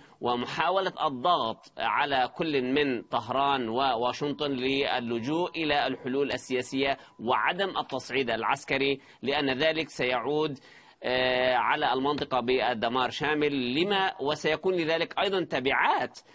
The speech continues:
آه، سواء اقتصادية أو سياسية على ألمانيا والاتحاد الأوروبي. فمضيق هرمز مهم أيضًا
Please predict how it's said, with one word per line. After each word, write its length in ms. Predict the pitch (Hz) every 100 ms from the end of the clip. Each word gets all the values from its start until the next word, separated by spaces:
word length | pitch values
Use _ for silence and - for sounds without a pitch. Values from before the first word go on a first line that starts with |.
| - -
آه، 680 | 127 131 135 131 131 127 123
سواء 640 | 123 143 160 147 143 135
اقتصادية 680 | 170 185 151 156 143 151 143
أو 280 | 131 - 220
سياسية 680 | - 180 156 139 165 156 147
على 460 | 139 120 139 135
ألمانيا 440 | 131 131 139 139 135
والاتحاد 520 | 131 131 139 131 117
الأوروبي. 640 | 123 131 147 196 113 104 95 - -
فمضيق 1200 | - 131 131 131 127 123 120 117 117 120 185 185
هرمز 400 | 170 165 165 147
مهم 400 | 135 135 160 151
أيضًا 380 | 160 226 214 170